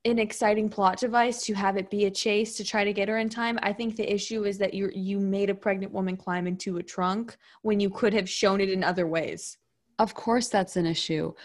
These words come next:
Speaker 2: but it's also very, very extreme when, like, this is just the beginning of the ways in which my beloved Scully has been re-, reduced to a vessel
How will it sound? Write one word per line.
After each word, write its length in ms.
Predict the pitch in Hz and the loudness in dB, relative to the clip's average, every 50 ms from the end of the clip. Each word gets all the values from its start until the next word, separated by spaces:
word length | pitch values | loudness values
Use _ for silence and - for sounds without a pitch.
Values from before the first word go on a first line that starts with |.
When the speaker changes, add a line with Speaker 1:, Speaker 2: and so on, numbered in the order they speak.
| - - _ _ _ _ - | -20 -20 _ _ _ _ 2
Speaker 2:
but 100 | 226 214 | 4 4
it's 160 | 214 208 214 | 4 4 6
also 560 | 220 214 233 240 233 - 247 220 208 202 - - | 6 6 6 4 2 2 4 4 4 4 2 0
very, 500 | 190 180 165 185 180 185 190 196 196 190 | -4 0 4 6 6 6 6 6 4 2
very 420 | 185 175 185 185 180 180 175 175 175 | 2 4 4 6 6 6 6 4 2
extreme 1040 | 170 - - - - - - - 180 180 185 180 175 156 143 139 143 143 151 160 - _ _ _ _ _ | 0 -2 -4 -8 -8 -6 -4 -2 0 0 2 2 2 2 0 0 -2 -4 -6 -6 -10 _ _ _ _ _
when, 500 | - 175 180 175 175 170 165 165 165 160 - - _ _ _ _ _ _ - | -2 2 4 4 6 4 4 2 0 -4 -6 -10 _ _ _ _ _ _ 4
like, 280 | 190 185 180 180 - - _ _ _ _ - - _ _ _ _ _ _ _ - | 6 6 6 4 0 -12 _ _ _ _ -20 -20 _ _ _ _ _ _ _ -6
this 200 | 185 190 190 190 | -2 -2 0 0
is 140 | 214 208 - | 0 2 4
just 280 | 233 233 233 - - _ - 185 - | 4 4 4 0 -6 _ -16 -4 -2
the 100 | 208 190 | 0 0
beginning 720 | 202 202 196 175 - 180 175 170 180 190 196 208 214 208 - _ - | 2 2 0 0 0 0 0 2 2 2 2 0 0 -4 -2 _ 4
of 520 | 180 175 175 170 170 165 160 - - - - _ _ _ _ - - | 6 6 6 6 4 2 0 -6 -12 -20 -20 _ _ _ _ -4 0
the 120 | 180 180 | 2 2
ways 360 | 170 165 170 165 170 175 170 | 4 4 4 4 4 4 2
in 180 | 175 175 175 170 | 2 2 2 2
which 380 | 165 160 160 156 - - - - | 2 2 0 -2 -4 -6 -6 -4
my 140 | 170 170 165 160 | -2 0 0 2
beloved 560 | 170 175 170 160 165 160 165 160 175 156 - | 2 2 2 4 2 2 2 2 0 -2 -2
Scully 680 | - - - 165 160 160 160 160 151 151 151 - - _ _ _ _ _ _ _ _ _ - | -6 -6 -2 -2 -2 0 -2 -2 -2 -4 -6 -8 -12 _ _ _ _ _ _ _ _ _ -4
has 220 | 185 185 165 - | -4 -4 -2 -2
been 160 | - 170 170 | -2 0 0
re-, 280 | 165 165 156 151 147 - _ | 2 0 -2 -4 -8 -12 _
reduced 440 | - 170 165 156 160 156 156 156 - | -4 -4 -2 0 -2 -2 -4 -4 -6
to 100 | - 160 | -4 -4
a 80 | 156 151 | -4 -2
vessel 720 | 156 151 151 - - - - - - - - 170 - | -2 -4 -4 -6 -8 -12 -10 -8 -6 -6 -8 -8 -12